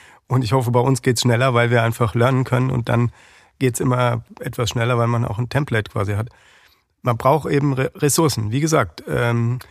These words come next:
eine Hürde dabei, da kommen wir vielleicht ja später noch dazu, ein bisschen, äh, dazu zu diskutieren, wo sind Hürden. Eine Hürde ist natürlich, dass die Unternehmerinnen und Unternehmer zu Recht teilweise sagen, „Na ja, wieso? Ich zahle ja eigentlich Steuern. Warum soll ich jetzt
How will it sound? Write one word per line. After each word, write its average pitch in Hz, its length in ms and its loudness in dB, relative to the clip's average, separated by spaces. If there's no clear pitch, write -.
eine 123 280 2
Hürde 156 360 6
dabei, 143 600 0
da - 140 -10
kommen 131 260 -2
wir 123 80 -2
vielleicht 123 260 -2
ja 120 60 0
später 131 280 -4
noch 127 140 -2
dazu, 127 380 -4
ein 123 80 -4
bisschen, 120 400 -6
äh, 135 180 -8
dazu 120 300 -6
zu 120 120 -6
diskutieren, 120 460 -2
wo 123 60 2
sind 113 160 2
Hürden. 135 300 2
Eine 147 180 4
Hürde 170 160 4
ist 156 120 2
natürlich, 147 360 0
dass 131 300 -2
die 143 80 -2
Unternehmerinnen 131 720 2
und 127 60 0
Unternehmer 127 360 -2
zu 123 100 -4
Recht 127 280 -2
teilweise 131 360 2
sagen, 123 360 2
„Na 131 80 2
ja, 156 220 4
wieso? 131 260 2
Ich - 260 -4
zahle 123 240 0
ja 131 60 4
eigentlich 127 240 0
Steuern. 143 540 -2
Warum 127 260 0
soll 123 180 -2
ich 127 140 -2
jetzt - 400 -4